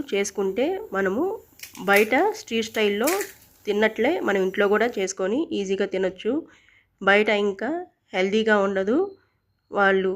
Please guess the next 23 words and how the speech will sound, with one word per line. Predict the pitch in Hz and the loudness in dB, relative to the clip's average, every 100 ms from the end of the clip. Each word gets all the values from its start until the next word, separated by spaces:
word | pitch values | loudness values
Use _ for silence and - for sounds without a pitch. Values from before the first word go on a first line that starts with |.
| - | -2
ఏ | 214 208 | 2 4
వాటర్ | 202 196 196 | 4 2 -2
యూజ్ | 190 190 | -2 -2
చేస్తారో | 180 185 190 180 180 170 175 | -2 -2 -2 -2 -2 -4 -2
మనకు | 180 175 180 | 0 0 0
తెలియదు. | 180 190 170 214 320 - - - - - | 0 0 0 -2 -2 -6 -12 -20 -20 -8
అదే | 190 196 202 | 0 2 2
మనం | 196 190 | 2 0
ఇంట్లో | 180 208 208 | 0 0 0
అయితే | 190 - 311 349 - | 0 -2 -4 -4 -6
కొంచెం | - 180 202 | -6 -8 -4
హెల్దీగా | 185 185 208 220 320 381 _ _ _ _ | -2 0 0 0 -2 -4 _ _ _ _
హైజీనిక్‌గా | 220 220 233 226 226 | 2 4 2 2 0
చేసుకొని | 220 214 208 208 226 359 415 - _ _ _ | 2 0 0 -4 -2 -2 -4 -12 _ _ _
పిల్లలకి | 202 202 202 | 0 2 2
పెట్టొచ్చు. | 185 175 180 - 247 339 415 _ _ _ _ _ - | -2 -2 -4 -6 -6 -6 -8 _ _ _ _ _ -2
మీరు | 208 208 | 0 2
కూడా | 214 247 302 | 2 2 -2
ఒకసారి | - 202 196 240 | -4 -4 -2 -4
ట్రై | 240 190 | -4 -4
చేయండి. | 190 190 190 196 269 403 - | -2 -4 -4 -4 -4 -6 -10
ట్రై | - 196 | -4 -2
చేసి | 190 202 196 | 0 0 0